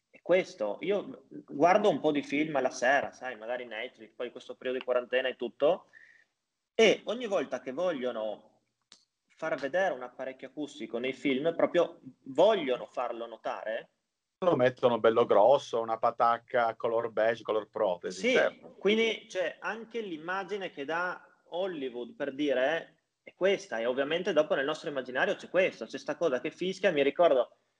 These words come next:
Speaker 1: Rocky Balboa, vabbè, è un film vecchio, ma lì andavano avanti con la scatoletta e facevano apposta a far, eh, fischiare, eh, l'apparecchio, ma la stessa cosa vale anche per tutti gli altri film, o il cartone animato lì, come si chiama, Up,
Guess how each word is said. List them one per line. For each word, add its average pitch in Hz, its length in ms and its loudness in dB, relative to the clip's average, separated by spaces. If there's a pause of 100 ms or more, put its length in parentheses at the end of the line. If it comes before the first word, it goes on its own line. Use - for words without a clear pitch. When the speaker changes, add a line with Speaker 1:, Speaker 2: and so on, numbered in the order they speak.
(120)
Speaker 1:
Rocky 170 320 -2
Balboa, 143 380 -4
vabbè, 139 260 -6
è - 80 -8
un 135 140 -10
film 170 280 -14
vecchio, 127 600 -4
ma 135 200 -6
lì 151 140 -2
andavano 143 360 -2
avanti 147 260 -8
con 135 100 -2
la - 60 -4
scatoletta 151 560 -4
e - 40 -14
facevano 131 400 -6
apposta 151 380 -2
a - 60 -16
far, 123 160 0
eh, 117 400 -2
fischiare, 117 800 4
eh, 101 720 -8
l'apparecchio, 139 800 4 (500)
ma 156 160 -2
la 165 120 0
stessa 165 340 -10
cosa 196 240 -4
vale 151 240 -2
anche 175 260 -8
per 147 160 -12
tutti 151 180 -14
gli 147 40 -4
altri 127 160 -10
film, 165 320 -8
o 123 140 -4
il 127 120 -6
cartone 143 380 -6
animato 151 560 -6
lì, 139 180 -4
come 120 200 -16
si - 100 -20
chiama, 127 320 0
Up, 123 520 6